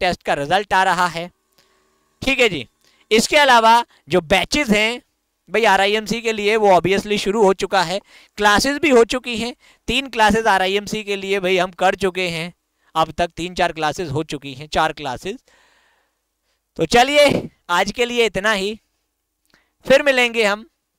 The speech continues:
कल एक फिर नए टॉपिक के साथ। और हिस्ट्री सीरीज हमारी चल रही थी,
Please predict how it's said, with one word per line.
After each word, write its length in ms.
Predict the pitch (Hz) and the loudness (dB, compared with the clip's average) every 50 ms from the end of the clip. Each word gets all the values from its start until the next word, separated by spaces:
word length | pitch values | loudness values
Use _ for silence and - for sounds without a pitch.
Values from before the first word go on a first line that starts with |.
| _ _ _ _ _ _ _ _ - | _ _ _ _ _ _ _ _ 0
कल 300 | - 214 226 240 254 330 _ _ _ _ _ _ _ _ _ _ - | 2 2 2 2 -2 -8 _ _ _ _ _ _ _ _ _ _ -16
एक 200 | 139 - _ _ | -16 -16 _ _
फिर 220 | - - 285 285 | -2 0 0 0
नए 200 | 269 226 220 214 | 0 -2 -2 -2
टॉपिक 320 | 185 202 170 156 - 170 160 | 0 0 0 0 0 -4 -8
के 160 | - 175 - | -8 -8 -8
साथ। 260 | - 170 156 156 170 - _ _ _ _ _ _ _ _ _ _ _ _ - | -6 -4 -4 -6 -6 -8 _ _ _ _ _ _ _ _ _ _ _ _ -2
और 140 | 151 160 | 0 0
हिस्ट्री 380 | 160 214 226 - - - 330 285 | 2 2 0 0 0 0 0 0
सीरीज 300 | 269 277 - 254 254 233 | 0 -2 -2 -4 -2 0
हमारी 320 | 208 196 214 214 226 240 | 0 2 2 2 0 0
चल 220 | 214 - 220 214 226 | -2 -2 0 0 0
रही 240 | 226 214 196 208 202 | 0 -2 -4 -4 -6
थी, 240 | - 196 220 330 | -6 -8 -8 -8